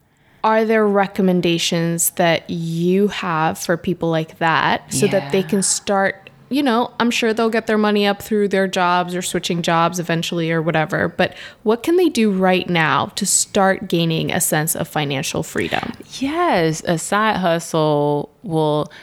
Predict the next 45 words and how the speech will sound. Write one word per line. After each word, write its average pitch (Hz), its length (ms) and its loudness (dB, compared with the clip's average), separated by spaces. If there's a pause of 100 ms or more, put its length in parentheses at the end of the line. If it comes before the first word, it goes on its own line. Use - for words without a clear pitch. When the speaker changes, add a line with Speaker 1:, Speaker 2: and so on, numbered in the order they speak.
Speaker 2:
you 208 160 -2
have 185 260 -4
time. - 440 -4 (480)
So 147 320 0
that's - 560 -4 (100)
number 147 260 2
one. 135 260 -2
If, 160 420 0
if 147 140 0
you're 170 140 4
listening 175 380 2
to 160 120 0
this 156 260 2
and 147 120 -2
like, 139 240 -4
"Yeah, 214 160 2
I - 20 2
wanna 220 180 4
do 220 100 2
a 196 120 0
side 196 240 -2
hustle, 190 220 -4
but 143 100 -6
I 160 60 -4
don't 147 180 -4
have 143 160 -4
time," - 160 -6
you 165 160 0
have 147 160 0
time. - 220 -6 (520)
You 156 60 -2
will 151 120 4
make 156 260 0
time 151 480 0 (480)
for 156 120 0
things 143 260 2
that 139 100 0
are 131 100 0
important - 400 -2
to - 100 -6
you. - 200 -4 (460)
And 160 120 0
understand 180 1040 0
you 160 220 0
have 165 640 -2